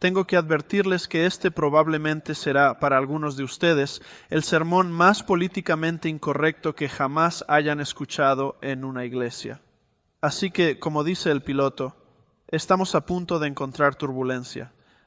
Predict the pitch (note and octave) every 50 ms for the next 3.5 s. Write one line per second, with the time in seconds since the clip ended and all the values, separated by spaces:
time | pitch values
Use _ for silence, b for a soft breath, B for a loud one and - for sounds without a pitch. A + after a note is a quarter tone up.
0 | _ _ - C#3+ C3+ - F3 E3+ - F3 D#3+ - - F3 E3+ E3+ E3+ - D3+ -
1 | - E3 E3 D#3+ D#3 D3+ C#3+ C3 B2+ C3 B2+ - - D3+ C#3+ C#3 C#3 C3 - -
2 | C#3+ - - - D3+ C#3 - D3 C3+ C3+ C#3 C#3 C#3 C3 B2+ C3+ - - C3+ B2
3 | C3 B2+ B2+ B2 B2 B2 A#2+ B2 C3 _